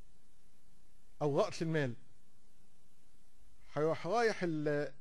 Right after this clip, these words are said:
صاحب المنشأة ياخد المبلغ دوت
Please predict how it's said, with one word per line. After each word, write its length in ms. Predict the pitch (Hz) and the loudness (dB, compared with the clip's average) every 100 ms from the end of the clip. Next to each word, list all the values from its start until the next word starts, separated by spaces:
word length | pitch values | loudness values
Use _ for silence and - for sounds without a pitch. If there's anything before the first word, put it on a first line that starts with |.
| - | -6
صاحب 380 | - 196 - 135 | 2 2 2 0
المنشأة 540 | 139 135 117 147 156 - - - - - - - - | 0 0 0 2 2 0 -6 -8 -8 -8 -8 -6 -4
ياخد 460 | 127 180 - 156 | 0 2 2 0
المبلغ 440 | 143 139 151 135 123 | 2 0 0 0 0
دوت 400 | 120 135 127 | 0 0 0